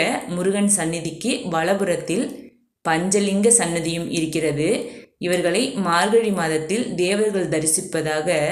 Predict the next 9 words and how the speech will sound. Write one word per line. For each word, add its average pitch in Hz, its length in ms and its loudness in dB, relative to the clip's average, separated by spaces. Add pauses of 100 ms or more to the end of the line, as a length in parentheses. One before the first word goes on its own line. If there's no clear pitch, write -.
(680)
ஐதீகம். 175 540 0 (120)
சிவனுக்குரிய 202 760 2
வாகனமான 175 720 0
நந்தியும் 190 560 0 (180)
முருகனுக்கு 180 640 -2
எதிரே 165 340 0 (340)
இந்திர 196 420 0 (580)
தேவ 185 320 0
மயில்களும் 170 520 -2